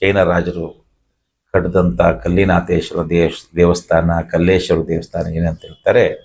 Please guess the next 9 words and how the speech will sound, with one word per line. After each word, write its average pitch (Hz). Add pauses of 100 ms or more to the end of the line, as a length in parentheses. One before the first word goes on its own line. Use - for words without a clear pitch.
(720)
ಅದ್ರ 92
ಪಕ್ಕದಲ್ಲೇ 123
ಒಂದು 107
ನೀರೊಟ್ಟಿ 101
ಮರ 85 (1000)
ನೂರಾರು 101
ಅಡಿ 92
ಎತ್ತರ 87
ಬೆಳೆದಿದೆ, 78